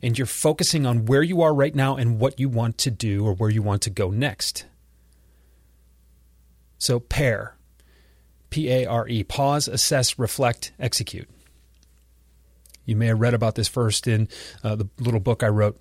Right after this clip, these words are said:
a couple of years ago called Rethink the Way You Sell When It Goes Sideways. I wrote that during the pandemic about a response to selling through a pandemic.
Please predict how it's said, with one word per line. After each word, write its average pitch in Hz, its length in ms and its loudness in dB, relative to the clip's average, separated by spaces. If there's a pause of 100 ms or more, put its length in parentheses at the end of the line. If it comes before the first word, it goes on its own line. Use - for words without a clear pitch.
a - 40 -20
couple 117 200 -2
of 101 60 4
years 110 180 2
ago 104 180 -2
called 98 320 -2 (580)
Rethink 110 300 2
the - 80 -2
Way 107 120 4
You 98 100 2
Sell 104 240 2
When 101 160 2
It 92 60 -4
Goes 90 180 0
Sideways. 107 520 -2
I 110 60 -2
wrote 120 280 2
that 107 200 0
during 117 280 0
the 113 60 -2
pandemic 101 520 -2
about 110 440 2
a 117 120 -2
response 98 580 0
to 101 360 0
selling 95 360 -2
through 98 160 -6
a 85 40 -6
pandemic. 85 600 -8